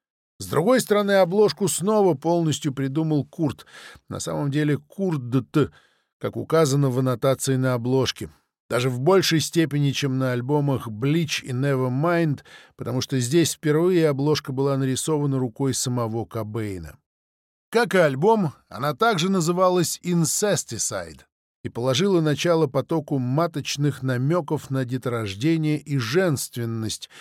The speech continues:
которые, хотя и присутствовали в описании чувствительности певца к другой половине неба, стали ещё более заметны в названиях песен во второй части карьеры группы.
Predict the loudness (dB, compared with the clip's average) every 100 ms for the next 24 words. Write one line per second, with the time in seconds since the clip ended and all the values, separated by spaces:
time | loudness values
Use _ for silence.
0 | -20 -6 -2 0 0 0 0 0 0 -2
1 | -4 -4 -6 -4 -2 0 0 0 -2 0
2 | 0 0 -2 -2 -6 -4 -4 -2 0 -2
3 | -4 -8 -6 -8 -2 0 0 -4 _ _
4 | -4 0 0 0 0 0 -2 -2 -2 -2
5 | -2 -2 -2 -2 -2 -6 -8 _ _ _
6 | -16 0 2 2 0 0 0 0 2 2
7 | 2 2 2 0 0 -2 0 -2 0 0
8 | 0 -2 -6 -4 -2 0 0 0 0 0
9 | 0 2 0 -4 -6 -4 -2 -4 -6 -4
10 | -4 -4 -6 -6 -6 -6 -8 -8 _ -20